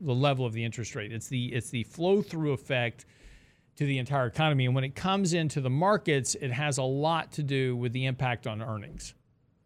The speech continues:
And earnings are still too high. And there was an interesting article out this morning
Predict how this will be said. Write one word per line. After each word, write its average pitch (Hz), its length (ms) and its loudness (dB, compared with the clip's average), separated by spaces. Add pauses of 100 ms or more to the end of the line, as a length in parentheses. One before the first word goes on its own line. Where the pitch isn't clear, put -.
(240)
And 131 360 4
earnings 190 440 4
are 139 60 2
still 135 320 2
too 131 200 -2
high. 120 220 2
And 135 260 2
there 143 60 2
was 131 160 2
an 151 80 2
interesting 170 420 0
article 135 340 4
out 127 200 4
this 117 200 0
morning 139 500 2